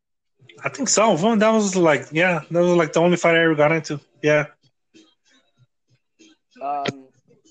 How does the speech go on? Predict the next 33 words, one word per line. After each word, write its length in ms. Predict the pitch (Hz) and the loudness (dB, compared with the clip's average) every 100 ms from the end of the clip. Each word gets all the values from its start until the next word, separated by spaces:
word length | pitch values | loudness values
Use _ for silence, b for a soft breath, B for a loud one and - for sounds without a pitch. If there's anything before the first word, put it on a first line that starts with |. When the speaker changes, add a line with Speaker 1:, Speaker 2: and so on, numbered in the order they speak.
| 107 | _
Speaker 2:
okay, 300 | 127 143 165 131 | -20 -16 -16 -14
so, 340 | 170 151 147 160 - - - - | -12 -12 -12 -16 -20 -20 -20 -20
uh, 40 | 208 _ 135 | -20 _ _
that's, 220 | 147 160 _ _ 131 | -12 -12 _ _ -12
that, 180 | 135 147 131 | -10 -10 -8
that 100 | 143 | -6
was 140 | 165 | -6
in 80 | 147 | -10
high 160 | 147 143 | -18 -20
school, 240 | - 101 | -20 -20
right? 240 | 107 127 156 _ _ _ _ _ _ _ _ _ | -20 -20 -20 _ _ _ _ _ _ _ _ _
Sophomore. 340 | 147 143 - - - | -18 -16 -18 -20 -20
Speaker 1:
Story 280 | - 123 135 | -6 -2 0
of 60 | |
my 60 | 143 | 0
life. 380 | 151 160 - 131 | 0 -2 -8 -16
Speaker 2:
Yeah, 200 | 127 120 - | -18 -20 -16
sophomore. 440 | 139 131 139 127 | -16 -16 -16 -18
So 260 | 113 131 117 _ _ _ _ _ _ _ _ _ _ 127 | -16 -18 -18 _ _ _ _ _ _ _ _ _ _ _
you 240 | 135 156 | -20 -20
say 200 | - 185 | -10 -8
you 140 | 175 175 | -8 -10
didn't 160 | 170 | -12
graduate. 640 | 143 151 139 120 117 107 117 | -8 -8 -8 -12 -18 -20 _
Now 340 | 143 160 180 | -16 -8 -6
we're 220 | 175 170 | -6 -10
moving 500 | 147 147 156 156 147 | -12 -16 -18 -20 -20
into 540 | 139 147 151 147 _ 147 | -18 -18 -18 -20 _ -16
the 80 | 131 | -16
part 320 | - 139 135 | -12 -10 -10
of 120 | 123 | -12
your 140 | 127 | -16
life 380 | 120 120 120 120 | -14 -10 -10 -12